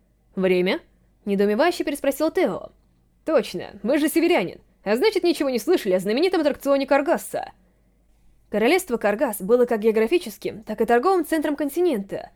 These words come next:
Именно в Каргасе собирались все товары с севера, юга и центра, после чего разъезжались по остальным частям континента.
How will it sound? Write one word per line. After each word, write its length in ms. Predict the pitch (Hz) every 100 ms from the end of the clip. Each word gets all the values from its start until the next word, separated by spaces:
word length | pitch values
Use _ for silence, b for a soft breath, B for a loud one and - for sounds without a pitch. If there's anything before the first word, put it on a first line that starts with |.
| _ _ 262
Именно 300 | 285 302 302
в 40 |
Каргасе 440 | 330 339 311 -
собирались 340 | 202 208 208 202
все 100 | 202
товары 300 | 202 202 214
с 100 | -
севера, 400 | 320 185 175 -
юга 420 | 202 240 262 277
и 20 | 277
центра, 540 | - 262 196 151 - _ _
после 240 | - 302 359
чего 160 | 427
разъезжались 520 | 403 269 262 330 339 -
по 80 |
остальным 300 | 226 240 294
частям 300 | 285 254 269
континента. 680 | 262 285 359 254 196 156 -